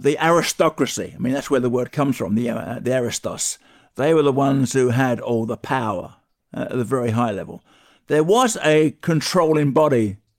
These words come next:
No, there was a body of people in the third rank at the bottom, but actually they were never told anything and they were never asked anything. You know, no, no one said to them, "What do you think?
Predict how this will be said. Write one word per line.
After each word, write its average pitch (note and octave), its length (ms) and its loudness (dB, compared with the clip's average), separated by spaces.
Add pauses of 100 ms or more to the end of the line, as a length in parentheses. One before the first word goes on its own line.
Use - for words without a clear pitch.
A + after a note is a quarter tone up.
(100)
No, A#2+ 140 0
there C#3 120 2
was D#3 200 2
a C#3 80 2
body C#3 360 4
of B2 460 0
people C3 540 -2 (720)
in C#3+ 180 2
the C3+ 80 2
third F3 460 2
rank A#2+ 480 0
at C3+ 80 -4
the C#3+ 80 4
bottom, B2 500 -2 (580)
but - 120 -6
actually E3 340 0
they E3+ 180 2
were F3 120 0
never E3 180 0
told G3 320 2
anything B2 580 0
and C3+ 200 -2
they D#3 100 2
were D3+ 100 2
never D3+ 240 2
asked D#3 380 0
anything. A#2 480 -6
You C3 160 -4
know, - 0 -
no, D#3+ 220 -2
no E3 100 0
one F#3+ 180 2
said D#3+ 140 0
to E3 80 2
them, C#3 100 -8
"What G#3+ 260 2
do D4+ 60 0
you D4+ 140 4
think? - 540 -4